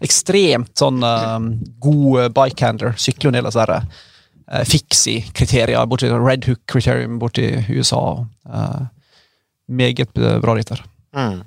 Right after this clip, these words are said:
Speaker 2: spennende. Med, han er absolutt en mann som hører hjemme i, eh, Movistar, tenker jeg.
Speaker 1: Ja, de trenger nok spanske profiler etter alt det raske de har, eh, rasket til seg før sesongen i år. De har jo plutselig blitt veldig internasjonale, eh, og sendt landa ut, så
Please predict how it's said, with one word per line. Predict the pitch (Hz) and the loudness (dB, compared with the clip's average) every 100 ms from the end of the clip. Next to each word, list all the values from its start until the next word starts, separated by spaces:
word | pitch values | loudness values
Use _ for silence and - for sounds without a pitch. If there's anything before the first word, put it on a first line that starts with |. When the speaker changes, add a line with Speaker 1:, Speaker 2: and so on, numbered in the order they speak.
| - | -6
Speaker 2:
spennende. | - - 123 113 139 - _ _ | -2 0 0 0 -2 -4 _ _
Med, | 131 120 120 117 117 117 | -2 0 2 0 0 0
han | 127 135 | -2 0
er | 127 113 113 | 0 2 0
absolutt | 104 - 139 110 110 | -2 -2 -2 -2 -2
en | |
mann | 104 92 98 | 0 -2 -2
som | 117 | -2
hører | 107 104 107 | -2 -4 -2
hjemme | 104 87 82 90 98 | -4 -6 -12 -6 -4
i, | 95 95 92 90 | -4 -4 -2 -2
eh, | 90 | -2
Movistar, | 92 90 87 - | -4 -8 -2 -2
tenker | 185 277 82 | -2 -6 -10
jeg. | - _ _ | -12 _ _
Speaker 1:
Ja, | 165 160 | 2 4
de | 151 | 4
trenger | 180 185 | 6 6
nok | 143 | 4
spanske | - 143 127 160 | 2 0 0 0
profiler | 143 147 127 | 2 4 2
etter | 123 139 | 2 0
alt | 120 | 2
det | 135 123 | 2 2
raske | 131 - - 127 | 0 0 0 0
de | 127 | 2
har, | 120 117 113 | 2 0 0
eh, | 117 113 117 117 | -2 0 0 0
rasket | 120 - 123 | 0 0 0
til | 131 | 2
seg | - 117 | 0 0
før | 123 | 0
sesongen | 117 123 117 | 0 0 0
i | 113 | -2
år. | 110 | -2
De | 107 | 0
har | 123 | 0
jo | 117 | 0
plutselig | - 123 131 120 | -4 -2 -2 0
blitt | 135 | 0
veldig | 123 113 | 0 -2
internasjonale, | - 113 123 117 110 _ - | -2 0 0 -2 -6 _ -4
eh, | 120 120 117 117 117 _ _ _ - | -2 -2 -2 -6 -8 _ _ _ -4
og | 113 | 0
sendt | 131 117 - - - | 2 0 -4 -16 -10
landa | 123 123 120 113 | -2 -2 0 0
ut, | 113 117 | 0 -2
så | - - - - 120 113 | -6 -8 -6 -2 0 -2